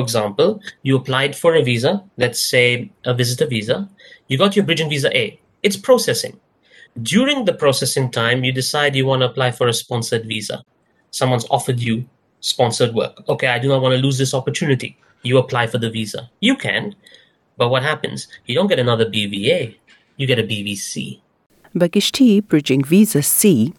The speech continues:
Speaker 2: مافی کارکردنی لەگەڵ نایەت. بەڕێز ڤەسوانی دەڵێت.
Speaker 1: It allows you to stay here whilst visa is processing, but it does not come with work rights. Generally, it has a, a no work condition attached to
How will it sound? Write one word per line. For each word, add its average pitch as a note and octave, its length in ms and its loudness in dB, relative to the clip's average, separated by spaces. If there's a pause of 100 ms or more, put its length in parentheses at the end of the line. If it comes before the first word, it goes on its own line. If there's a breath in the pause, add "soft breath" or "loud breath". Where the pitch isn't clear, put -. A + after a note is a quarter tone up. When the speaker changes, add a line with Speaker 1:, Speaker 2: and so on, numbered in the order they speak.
Speaker 2:
مافی G#3+ 440 4
کارکردنی C3+ 840 0 (160)
لەگەڵ A#2 260 -2 (100)
نایەت. C3 400 0 (240)
بەڕێز B2 320 0 (120)
ڤەسوانی E3+ 680 4
دەڵێت. F#2 420 -2 (320)
Speaker 1:
It E3+ 200 -2 (100)
allows D3 380 2 (120)
you C#3+ 80 0 (200)
to C3+ 60 -6 (140)
stay D3 180 0 (120)
here C3 220 4 (180)
whilst C3 220 0
visa B2 180 -2
is - 160 -4
processing, D3 440 0 (180)
but F3+ 380 -4 (480 loud breath)
it C3+ 80 -2 (120)
does C3 140 2 (120)
not C3+ 160 2 (260)
come A2+ 200 0 (600)
with A2+ 140 -2 (220)
work G3 180 2
rights. - 240 -8 (640)
Generally, E3 300 0
it C3 100 -6
has C3+ 120 0
a, C3+ 120 4 (200)
a - 20 2 (140)
no D3 60 2 (100)
work B2+ 200 2
condition B2+ 280 0 (100)
attached D#3 340 -2
to - 40 -8